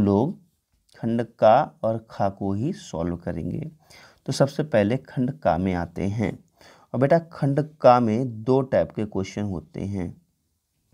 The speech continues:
एक होता है प्राकृतिक दृश्य, प्राकृतिक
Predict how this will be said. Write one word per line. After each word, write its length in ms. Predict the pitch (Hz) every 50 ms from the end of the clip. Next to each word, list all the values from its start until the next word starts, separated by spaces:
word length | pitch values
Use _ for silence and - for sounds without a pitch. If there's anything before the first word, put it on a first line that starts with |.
| _ _ _ _ _ _ _ _ - - - - - - - _ _ _ -
एक 160 | 127 139 -
होता 240 | - - - 135 135
है 80 | 147 151
प्राकृतिक 680 | 151 151 107 92 95 95 - 104 95 - - 120 120 110
दृश्य, 460 | - 123 135 - - - 156 165 165 - _ _ _ _ _ _ _ _ _ _ _ _ _ _ _ _ _ _ _ _ _ _ _ _ _ _
प्राकृतिक 840 | - 120 101 98 104 104 98 95 87 87 - _ _ - 190 190 190